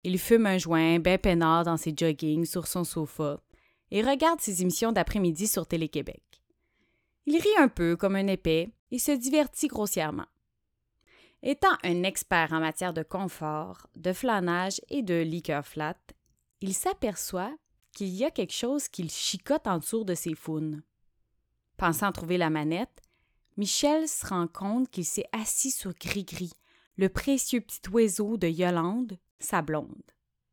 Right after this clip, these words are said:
Michel se lève et, comme un bon flanc mou, il cherche un endroit où cacher le corps en restant planté là,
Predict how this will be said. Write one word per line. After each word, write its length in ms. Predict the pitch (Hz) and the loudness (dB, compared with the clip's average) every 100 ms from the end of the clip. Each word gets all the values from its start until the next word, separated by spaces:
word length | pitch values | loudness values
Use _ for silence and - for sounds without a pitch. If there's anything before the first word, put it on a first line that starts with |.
| _ _ _ _ - | _ _ _ _ -6
Michel 320 | 185 285 294 | 0 4 4
se 160 | - 196 | 4 2
lève 440 | 156 160 262 247 _ _ _ - | 2 -2 -4 -10 _ _ _ -4
et, 180 | 175 | -2
comme 220 | 156 180 170 | 0 0 0
un 80 | |
bon 180 | 151 160 | 0 -2
flanc 260 | 151 165 156 | -2 -2 2
mou, 240 | 208 349 _ _ _ _ - | 2 2 _ _ _ _ -10
il 80 | 160 | -2
cherche 300 | 294 339 240 | 0 0 2
un 80 | |
endroit 320 | 175 165 165 269 | 2 2 2 2
où 80 | |
cacher 320 | 233 185 170 180 | 2 -2 -2 -4
le 60 | |
corps 300 | - 233 294 | 0 2 2
en 140 | 285 262 | 0 0
restant 400 | 247 226 196 196 | -2 -2 -2 -2
planté 300 | 190 175 | -2 -2
là, 120 | 160 | -4